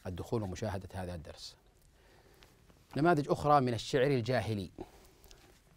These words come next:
رثت الخنساء أخاها صخر. طبعا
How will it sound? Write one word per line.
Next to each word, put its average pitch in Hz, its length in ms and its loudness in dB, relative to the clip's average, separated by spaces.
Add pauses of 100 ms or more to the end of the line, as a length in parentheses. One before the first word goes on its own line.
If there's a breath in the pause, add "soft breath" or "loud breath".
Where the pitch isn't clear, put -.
(280)
رثت 160 340 4
الخنساء 127 640 0
أخاها 120 420 2
صخر. 98 320 0 (1160 loud breath)
طبعا 147 300 4